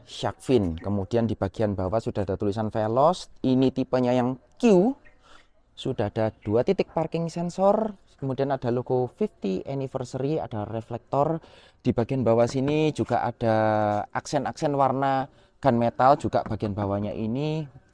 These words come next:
warna plastik biasa. Knalpot di sebelah kanan, ban serep ada di bagian bawah. Mungkin itu aja di bagian belakang, jadi nggak ada komplain ya. Untuk bagian belakang desainnya menurut saya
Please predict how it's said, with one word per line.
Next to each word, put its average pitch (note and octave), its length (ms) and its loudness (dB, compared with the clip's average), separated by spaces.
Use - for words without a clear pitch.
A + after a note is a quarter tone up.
warna A2+ 400 -2
plastik - 480 -4
biasa. B2 480 2
Knalpot B2 480 0
di A2 80 0
sebelah G2+ 320 -4
kanan, F#3 720 4
ban G2 240 -2
serep F#2+ 400 -4
ada B2 320 -2
di D3+ 240 0
bagian G#2 560 -6
bawah. F#2 320 -6
Mungkin F#3+ 320 -2
itu E3+ 160 -6
aja D#3+ 240 -2
di C3 80 -2
bagian B2 160 0
belakang, A2+ 240 0
jadi B2 240 0
nggak G#2+ 160 6
ada A#2 320 4
komplain C3+ 560 2
ya. A2 160 2
Untuk B2 160 -4
bagian A#2 160 -2
belakang B2 480 -2
desainnya A#2+ 480 0
menurut B2+ 320 2
saya B2+ 240 2